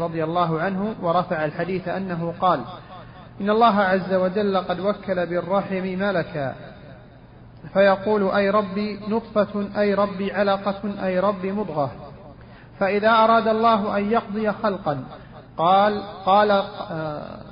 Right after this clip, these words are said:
فإذا أراد الله أن يقضي خلقا قال، قال الملك: أي ربي ذكر أو أنثى، شقي أو سعيد، فما الرزق،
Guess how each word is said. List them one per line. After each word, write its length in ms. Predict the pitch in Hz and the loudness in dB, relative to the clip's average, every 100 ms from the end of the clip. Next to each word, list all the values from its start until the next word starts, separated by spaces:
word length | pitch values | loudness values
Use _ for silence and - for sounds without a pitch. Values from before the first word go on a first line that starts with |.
| - | -4
فإذا 320 | 190 202 196 | -2 2 4
أراد 340 | 185 190 202 | 4 4 4
الله 480 | 196 196 208 185 180 | 2 2 2 2 -2
أن 60 | 185 | 0
يقضي 460 | 202 208 185 180 | -2 -2 -4 -2
خلقا 420 | 165 208 202 208 202 | -2 0 -2 -2 -4
قال، 420 | - 202 165 123 165 - 190 156 | 2 4 4 2 -8 -14 -18 -6
قال 200 | 180 196 | 2 6
الملك: 380 | 214 208 214 220 - - - - - - - | 6 4 2 2 0 -10 -16 -18 -18 -14 0
أي 180 | 208 208 | 2 2
ربي 400 | 208 175 156 147 - 160 | 0 -2 -6 -6 -8 0
ذكر 560 | 214 220 202 208 226 | 0 2 0 0 0
أو 220 | 220 214 226 | 2 2 0
أنثى، 320 | 185 160 135 - - - - | -2 -2 -4 -6 -16 -16 -4
شقي 540 | 180 170 220 220 226 | -2 0 -2 0 0
أو 120 | 208 202 | 0 0
سعيد، 380 | 202 185 208 147 - - - - - | 0 2 0 -2 -10 -16 -18 -10 0
فما 200 | 214 220 | 4 4
الرزق، 360 | 196 226 170 | 4 2 2